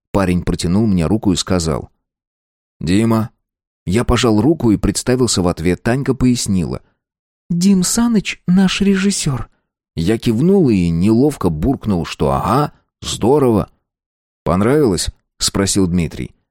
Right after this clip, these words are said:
Остальные артисты, похоже, прекратили броуновское движение и смотрели на меня. В этой ситуации просто подмывало сказать, что фигня вообще, и посмотреть реакцию, но я так не умел, поэтому неловко повторил: «Ага, здорово вообще».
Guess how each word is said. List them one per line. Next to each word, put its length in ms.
Остальные 540
артисты, 380
похоже, 380
прекратили 640
броуновское 680
движение 460
и 40
смотрели 460
на 100
меня. 420
В 120
этой 180
ситуации 560
просто 320
подмывало 540
сказать, 400
что 180
фигня 480
вообще, 480
и 80
посмотреть 560
реакцию, 640
но 100
я 160
так 180
не 120
умел, 420
поэтому 340
неловко 400
повторил: 640
«Ага, 460
здорово 640
вообще». 580